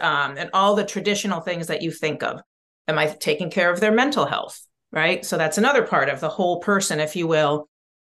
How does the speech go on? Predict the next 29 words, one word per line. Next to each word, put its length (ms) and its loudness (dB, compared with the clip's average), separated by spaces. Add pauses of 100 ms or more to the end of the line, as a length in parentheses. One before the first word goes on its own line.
(240)
And 160 2
then 160 4
social 480 0
care 300 -2
or 40 2
their 140 -2
social 440 -2
environment. 500 -4
And 100 6
this 140 4
could 140 -2
include 300 0
things 220 -2
like 160 -2
you 80 4
mentioned, 320 -2
Heather, 220 -8
their 180 2
family 380 4
system, 500 0
their 140 -2
support 500 0
system. 500 -6 (420)
What 160 4
is 120 6
their 160 4
environment 480 2
at 140 0
home? 400 -2